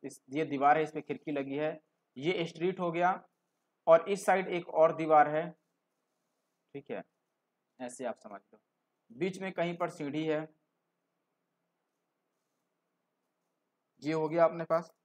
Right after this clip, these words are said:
हमने ऐसा diagram बना दिया। ठीक है, अब देखो इसमें पहले वाला जो यहाँ पर पहले वाली खिड़की है, इसकी height कितनी दे रखी है, three root five, दूसरी तरफ की जो खिड़की है ये four root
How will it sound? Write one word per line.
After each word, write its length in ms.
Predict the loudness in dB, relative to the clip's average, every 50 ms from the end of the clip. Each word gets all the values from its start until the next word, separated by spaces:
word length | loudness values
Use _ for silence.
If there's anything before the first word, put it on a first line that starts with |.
| _ _ _ _ _ _ _ _ _ _ _ _ _ _ _ _ _ _ _ _ _ _ _ _ _ _ _ -12 -10
हमने 220 | -8 -6 -6 -6 -4
ऐसा 260 | -2 -2 -2 -2 -2
diagram 420 | -2 -2 -2 -2 -2 -4 -4 -6 -8
बना 180 | -8 -10 -12 -12
दिया। 220 | -12 -14 -14 -14 -16 _ _ _ _ -20 -20 -20 _ _ _ _ _ _ -4
ठीक 120 | 2 4
है, 60 | 4 4
अब 240 | 4 4 0 2 2
देखो 260 | 0 0 2 0 -2
इसमें 240 | -2 -2 -4 -6 -4
पहले 320 | 0 0 0 2 2 2
वाला 240 | 4 6 6 6 4 2
जो 320 | 0 -2 -4 -4 -4 -4
यहाँ 260 | -4 -4 -2 0 0 -2
पर 100 | -2 -2
पहले 300 | 0 2 2 2 2 2
वाली 220 | 2 0 0 0
खिड़की 320 | -2 -8 -10 -10 -8 -6 -4
है, 100 | -4 -4
इसकी 220 | -4 -6 -4 -2
height 220 | 0 0 0 0 -2
कितनी 240 | -8 -10 -8 -8 -6
दे 120 | -4 -2
रखी 240 | -2 -4 -4 -4 -6
है, 200 | -4 -2 -2 -4 -4 -8 _ _ _ _ _ _ _ _ _ _ _ -2
three 120 | 0 2
root 200 | 2 2 0 -2 0
five, 300 | 4 4 4 4 2 -2 -6
दूसरी 300 | -8 -6 -4 -4 -4 -4
तरफ 240 | -2 -4 -4 -6 -6
की 60 | -6
जो 120 | -8 -8 -8
खिड़की 320 | -8 -8 -10 -8 -6 -6
है 120 | -6 -6 -6
ये 80 | -8 -8
four 240 | -6 -6 -4 -4 -4
root 220 | -4 -6 -6 -8